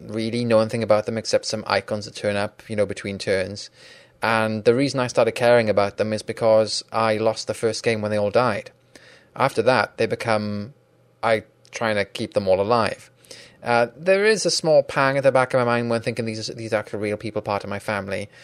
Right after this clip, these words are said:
but it's more of a game goal. And then I started, um, you, you get the guard coming in at some point saying, "You can detain people,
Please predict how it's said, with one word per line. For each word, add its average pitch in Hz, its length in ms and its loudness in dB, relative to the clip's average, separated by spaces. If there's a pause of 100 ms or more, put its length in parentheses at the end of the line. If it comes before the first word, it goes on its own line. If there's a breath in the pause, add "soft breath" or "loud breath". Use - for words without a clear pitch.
(320 loud breath)
but 120 200 6
it's - 320 0
more 139 400 4
of 123 80 4
a 123 40 8
game 120 380 4
goal. 101 380 4
And 101 240 -6 (300 loud breath)
then 131 100 2
I 135 80 2
started, 139 580 0
um, 104 520 0 (100)
you, 120 300 -4
you 127 100 -4
get - 140 2
the 120 80 -4
guard 131 260 6
coming 110 220 -4
in 101 100 -4
at 92 80 -8
some 101 200 -6
point 101 200 -6
saying, 104 260 -8
"You 104 80 -8
can 117 120 -8
detain 120 400 -6
people, 156 440 -2